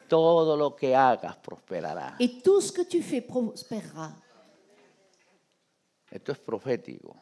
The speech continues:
Speaker 2: C'est prophétique.
Speaker 1: Dios me está dando esta palabra
Speaker 2: Dieu est en train de me donner cette parole.
Speaker 1: para algunas personas aquí.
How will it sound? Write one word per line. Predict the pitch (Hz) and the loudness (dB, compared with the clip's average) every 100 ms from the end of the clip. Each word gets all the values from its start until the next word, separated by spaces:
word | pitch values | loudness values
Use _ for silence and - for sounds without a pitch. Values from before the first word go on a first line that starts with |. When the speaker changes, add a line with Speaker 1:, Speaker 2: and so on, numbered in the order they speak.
| _ _ - | _ _ -10
Speaker 2:
C'est | - 233 | -6 -4
prophétique. | 240 226 208 - 170 156 - _ _ _ _ - | -6 -6 -6 -6 -12 -16 -20 _ _ _ _ -14
Speaker 1:
Dios | 92 113 117 | -4 -2 -2
me | 110 | -6
está | - 110 | 0 2
dando | 110 101 98 | 2 -2 -10
esta | - 90 | -10 -8
palabra | 80 87 101 95 65 80 160 - _ _ 170 | -4 2 2 0 -6 -10 -14 -20 _ _ -8
Speaker 2:
Dieu | 233 | -6
est | 262 | -2
en | 254 | -2
train | 247 240 | -2 -8
de | 214 | -8
me | 202 | -8
donner | 202 196 160 | -6 -6 -10
cette | 185 - | -14 -14
parole. | 170 160 160 151 151 _ _ _ _ _ _ _ _ _ _ - | -16 -12 -12 -12 -16 _ _ _ _ _ _ _ _ _ _ -8
Speaker 1:
para | 95 92 | -6 -4
algunas | 98 117 120 - | -6 -6 -8 -8
personas | 107 98 123 92 76 | -12 -10 -10 -10 -10
aquí. | 67 _ - | -18 _ -20